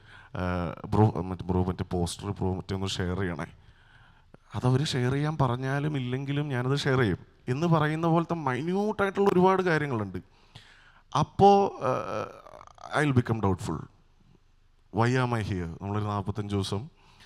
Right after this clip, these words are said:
നമ്മളിവിടെ നിന്നിട്ട് നമ്മളിത് ചെയ്യുന്നുണ്ട്. Why am I here? എന്ന് പറയുന്നൊരു, ഒരു, ഒരു ഭയങ്കര വലിയ ക്വസ്റ്റ്യൻ ഉണ്ട്. അതായത്, ആ, എനിക്ക് സാഫ്-, സാഫുവിൻ്റെ കാര്യം എനിക്ക് അറിഞ്ഞൂടാ, അഖിലയുടെ കാര്യം എനിക്ക് അറിഞ്ഞൂടാ. ലൈക്ക്, എൻ്റെ പേഴ്സണൽ പെർസ്പെക്റ്റീവിൽ ഒരു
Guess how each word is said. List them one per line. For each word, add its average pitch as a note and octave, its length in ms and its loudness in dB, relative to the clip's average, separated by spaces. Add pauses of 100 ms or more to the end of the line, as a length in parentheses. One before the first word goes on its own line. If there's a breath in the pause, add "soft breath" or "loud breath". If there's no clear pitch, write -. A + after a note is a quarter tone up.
(220 soft breath)
നമ്മളിവിടെ G#2 380 2
നിന്നിട്ട് G2 280 -6
നമ്മളിത് A#2+ 320 -2
ചെയ്യുന്നുണ്ട്. F#2 360 -4 (400 soft breath)
Why A#2 100 2 (120)
am G#2+ 180 -2
I F2+ 140 -2
here? D#2+ 180 -6 (200)
എന്ന് A#2+ 180 -2
പറയുന്നൊരു, A#2 420 0 (140)
ഒരു, A#2+ 140 -2
ഒരു B2+ 160 2
ഭയങ്കര B2 360 -2
വലിയ A#2+ 160 0
ക്വസ്റ്റ്യൻ G#2 240 -2
ഉണ്ട്. G#2+ 120 -4
അതായത്, C#3+ 200 0 (880 soft breath)
ആ, - 20 -4 (580)
എനിക്ക് A#2+ 200 -6 (100)
സാഫ്-, A2+ 340 -4 (200)
സാഫുവിൻ്റെ D3 800 0
കാര്യം C#3+ 280 0
എനിക്ക് C3 220 -4
അറിഞ്ഞൂടാ, A#2 380 -2
അഖിലയുടെ B2 320 -4
കാര്യം C#3 180 0
എനിക്ക് A#2 160 -2
അറിഞ്ഞൂടാ. G#2 280 -2
ലൈക്ക്, G#2+ 180 -6
എൻ്റെ D3+ 240 -4
പേഴ്സണൽ B2+ 360 -4
പെർസ്പെക്റ്റീവിൽ G#2+ 540 -2 (640 loud breath)
ഒരു D#3+ 120 6